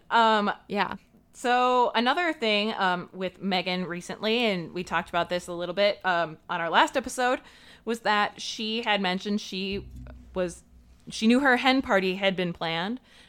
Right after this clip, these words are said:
Speaker 1: and apparently that took place last weekend. So the weekend of
Speaker 2: Oh.
Speaker 1: March third and fourth. Um, the day itself, according to The Sun, was on March fourth. And rather than a rip-roaring good time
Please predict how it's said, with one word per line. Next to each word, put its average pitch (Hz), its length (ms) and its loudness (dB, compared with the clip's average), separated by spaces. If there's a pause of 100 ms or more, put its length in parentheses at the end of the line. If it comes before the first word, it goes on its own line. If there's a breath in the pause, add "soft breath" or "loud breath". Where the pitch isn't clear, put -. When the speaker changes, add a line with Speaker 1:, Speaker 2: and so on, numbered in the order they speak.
Speaker 1:
and 214 300 2
apparently 320 300 -2
that 220 200 0
took - 200 -16
place 285 280 -4 (140)
last 180 300 -2
weekend. 170 420 -2
So 190 540 2
the 180 80 -4
weekend 196 320 -2
of - 80 -6
Speaker 2:
Oh. - 40 -6
Speaker 1:
March 196 320 2 (200)
third 202 180 4
and 202 140 0
fourth. 185 400 -2 (520 soft breath)
Um, 185 460 6 (280)
the 202 120 0
day 202 360 6
itself, 185 560 0
according 185 500 0
to - 120 -8
The 170 120 -4
Sun, 180 460 -4 (180)
was 175 360 -6
on 170 460 0 (480)
March 180 340 -4
fourth. 180 320 -4 (480 soft breath)
And 220 460 6
rather 233 320 8
than 214 420 6
a 185 80 2
rip-roaring 196 640 2
good 190 180 0
time 185 480 4